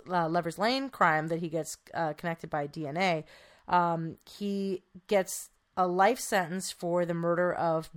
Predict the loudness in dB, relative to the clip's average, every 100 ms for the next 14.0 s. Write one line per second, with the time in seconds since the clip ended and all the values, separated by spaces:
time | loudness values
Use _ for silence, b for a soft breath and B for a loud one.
0 | -2 -2 0 -2 -2 -2 0 2 2 2
1 | 2 2 0 -6 -6 -6 -6 -8 -10 0
2 | 2 2 0 -4 B B B B -8 0
3 | 2 2 -4 _ 0 2 2 0 -2 -4
4 | -4 -4 -6 0 0 0 -2 -6 -8 -10
5 | -8 -8 -8 -2 2 2 0 -10 b b
6 | -4 -2 -2 2 6 6 6 0 -10 -12
7 | -4 -4 -4 _ -8 -8 -6 -6 -6 -4
8 | -6 -6 -4 -2 -2 -2 -12 _ _ _
9 | _ _ -20 b b b b 2 4 2
10 | -2 6 6 6 0 -4 -4 -4 -4 -10
11 | -6 2 2 2 -4 _ _ _ -8 -4
12 | -2 -4 -4 -4 -4 -6 -10 -2 0 0
13 | -4 -14 -16 -20 _ -20 -6 -2 0 -2